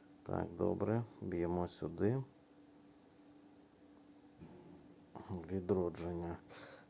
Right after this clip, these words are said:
Так, тут шукаємо жовті. Ось так. Тут прокинемо жовтенькі.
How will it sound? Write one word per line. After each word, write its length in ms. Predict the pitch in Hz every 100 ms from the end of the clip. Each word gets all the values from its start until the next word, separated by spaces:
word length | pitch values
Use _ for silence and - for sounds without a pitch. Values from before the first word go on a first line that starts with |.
| -
Так, 200 | 95 90 -
тут 180 | 101 -
шукаємо 760 | - - 95 92 90 90 87 - - - - - - - - - - - -
жовті. 680 | 87 85 82 80 - 78 80 - - - - - - - - - - - - - - - - - - - - - - - - - - - - - - - - 85 87
Ось 180 | -
так. 440 | - 101 110 - - - - - - - - - - - - - - - - - - - - - - - - - - - - - - - - -
Тут 200 | 92 - -
прокинемо 580 | 90 - 90 87 87
жовтенькі. 800 | 80 82 82 - 113 120 107 -